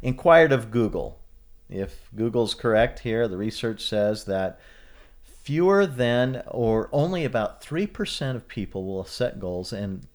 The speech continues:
less than one percent will continue to follow that goal and track it on a daily basis. That shocked me. Honestly, I was stunned to hear that because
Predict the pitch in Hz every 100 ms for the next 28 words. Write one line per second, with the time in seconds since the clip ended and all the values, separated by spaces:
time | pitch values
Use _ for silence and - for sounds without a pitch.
0 | _ - - 107 143 151 - 117 104 120
1 | 175 202 - 98 - 85 - - - _
2 | - _ _ - _ 107 - 110 - 156
3 | 160 110 - - 135 156 135 113 98 85
4 | 101 90 90 90 - - 104 95 - 131
5 | 120 - 95 - - 107 98 92 85 101
6 | 95 95 90 85 - - - - - _
7 | - _ _ - _ _ _ 104 92 113
8 | 143 - - - - - - - 113 95
9 | - - 69 - - - - - - 117
10 | 131 147 - 143 151 147 110 101 - -
11 | 110 120 117 107 104 95 90 82 - 107
12 | - 120 101 -